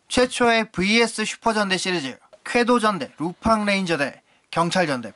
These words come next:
페트레인저 레인저 키입니다. 이번에 보여드릴 레인저 키는 바로 페트레인저 레인저 키. 경찰전대 페트레인저, 특수전대 데카레인저와 비슷한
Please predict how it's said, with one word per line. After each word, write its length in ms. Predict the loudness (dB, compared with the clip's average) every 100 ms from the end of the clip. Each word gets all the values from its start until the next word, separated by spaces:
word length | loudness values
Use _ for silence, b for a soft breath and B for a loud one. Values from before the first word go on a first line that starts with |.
| -6
페트레인저 600 | -2 2 2 2 -2 -6 _ _ -6
레인저 240 | -2 -2
키입니다. 600 | -2 -4 -4 -6 -10 -18 -14
이번에 380 | -6 0 4 2
보여드릴 360 | 2 0 0 -2
레인저 300 | -2 -4 -6
키는 400 | -2 0 2 2
바로 220 | -2 -2
페트레인저 580 | -4 -2 2 2 4 4
레인저 260 | 2 0 -4
키. 280 | -4 -6 -10 _ _ -20 -20 _
경찰전대 960 | 0 2 2 2 2 0 0 0 0 -2
페트레인저, 580 | -2 0 0 0 -2 -6 -8 -14 _ -4
특수전대 480 | -2 2 2 2
데카레인저와 560 | -2 -2 0 0 2 0
비슷한 600 | 0 -6 0 0 0 -4